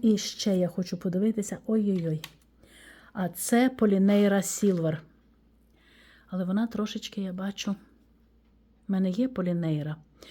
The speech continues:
але це Полінейра Сілвер. Вона теж зрізала, зараз я її розгорну з цього паперу. Папір дуже холодний.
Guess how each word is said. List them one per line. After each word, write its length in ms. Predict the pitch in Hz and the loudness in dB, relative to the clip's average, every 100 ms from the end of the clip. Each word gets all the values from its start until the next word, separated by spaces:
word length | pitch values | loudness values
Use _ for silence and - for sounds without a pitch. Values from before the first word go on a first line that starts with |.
| - - | -20 -14
але 200 | - 175 | -2 -2
це 200 | 170 240 | 0 -2
Полінейра 540 | 247 196 185 202 208 214 | 0 0 2 2 2 -2
Сілвер. 600 | - 202 170 160 190 262 | -2 -2 0 0 -4 -4
Вона 200 | 196 196 | -2 -2
теж 220 | 190 185 | -2 -2
зрізала, 640 | 170 175 175 170 165 165 160 _ - - - - - - - - _ - - | -2 0 0 0 0 -2 -6 _ -20 -20 -20 -20 -20 -20 -20 -20 _ -20 -12
зараз 320 | 175 160 160 | -10 -8 -8
я 60 | 160 | -6
її 160 | 165 | -6
розгорну 600 | 170 165 170 165 170 214 269 | -6 -8 -8 -6 -2 0 0
з 140 | - | -2
цього 360 | - 165 170 160 - - - | -6 -4 -4 -8 -12 -20 -16
паперу. 520 | 170 - 208 233 185 - _ - - - - _ _ - | -12 -4 -2 0 -2 -6 _ -20 -20 -20 -20 _ _ -12
Папір 340 | 170 202 185 | -6 -2 -2
дуже 260 | 170 180 175 | 0 -2 -2
холодний. 680 | - 185 196 214 170 165 | -2 -2 0 -2 -2 -4